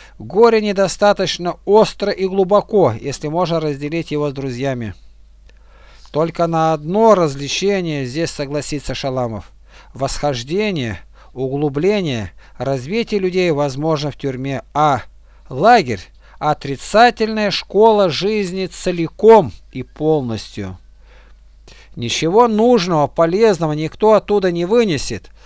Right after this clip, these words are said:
Заключённый обучается там лести, лганью, мелким и большим подлостям. Возвращаясь домой, он видит, что не только не вырос за время лагеря, но интересы его стали бедными,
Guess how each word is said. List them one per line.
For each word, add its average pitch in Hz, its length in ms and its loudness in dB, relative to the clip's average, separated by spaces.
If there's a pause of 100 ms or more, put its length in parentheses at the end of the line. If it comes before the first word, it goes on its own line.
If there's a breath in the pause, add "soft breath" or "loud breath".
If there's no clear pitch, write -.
(200 soft breath)
Заключённый 196 800 -2
обучается 185 720 -2
там 196 280 0
лести, 170 600 0
лганью, 123 800 -2
мелким 190 460 -4
и 180 120 -6
большим 196 480 -2
подлостям. 120 840 0 (640 loud breath)
Возвращаясь 151 840 2
домой, 180 420 0
он 185 180 -2
видит, 180 360 -2
что - 180 -4
не 151 140 -6
только 196 400 0
не 165 140 -2
вырос 214 380 4
за 175 160 0
время 175 360 -2
лагеря, 120 560 0 (420 soft breath)
но 143 160 -6
интересы 190 540 -2
его 190 160 0
стали 190 340 0
бедными, 151 880 -2